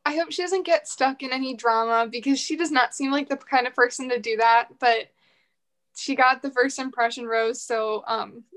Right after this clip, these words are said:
I feel like people are gonna be coming after her, Victoria. Um, but I, I really like her. I think she's, she's definitely gonna make it really far, I think.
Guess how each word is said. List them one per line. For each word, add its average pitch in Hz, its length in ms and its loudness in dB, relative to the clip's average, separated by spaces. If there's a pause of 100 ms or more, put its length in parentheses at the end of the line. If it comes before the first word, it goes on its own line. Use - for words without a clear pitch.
I 254 100 -4
feel 247 160 0
like 226 140 0
people 254 220 2
are 269 60 4
gonna 262 140 -4
be 269 100 2
coming 262 340 2
after 233 340 2
her, 240 360 4 (380)
Victoria. 269 880 4 (520)
Um, 262 460 0
but 269 220 2
I, 262 340 2 (140)
I 277 140 4
really 302 280 -2
like 233 300 -4
her. 240 100 -2
I 240 100 -2
think 240 180 -10
she's, - 440 -14 (400)
she's 339 260 2
definitely 330 280 4
gonna 240 160 -4
make 214 180 -4
it 214 240 -6
really 220 240 -6
far, 254 400 -6 (140)
I 240 80 -14
think. - 340 -16